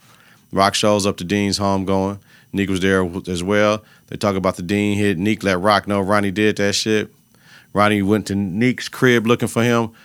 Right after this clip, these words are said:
probably out fucking Rock. That's what he told Pernessa. Pernessa ain't having that shit.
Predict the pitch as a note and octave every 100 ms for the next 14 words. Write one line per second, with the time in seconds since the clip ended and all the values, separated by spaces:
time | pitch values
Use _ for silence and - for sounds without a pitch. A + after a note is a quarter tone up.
0 | - _ A#2 A2 G#2+ G#2 G2+ - A2 G#2+
1 | G#2+ A#2+ A2 G2+ A#2 G#2 A#2 A2 G#2 G#2+
2 | A#2 A2+ F#2+ G2 G#2+ A2 G#2 G#2 G#2 F#2+
3 | F#2+ F#2 G2 G2